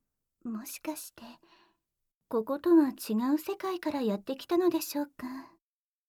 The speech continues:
<laughs> たまにいるのです、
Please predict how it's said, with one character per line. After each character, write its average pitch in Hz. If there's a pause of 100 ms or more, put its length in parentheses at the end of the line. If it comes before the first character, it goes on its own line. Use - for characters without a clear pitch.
(440)
<laughs> 330 (2250)
た 202
ま 220
に 269
い 247
る 285
の 359
で 330
す、 -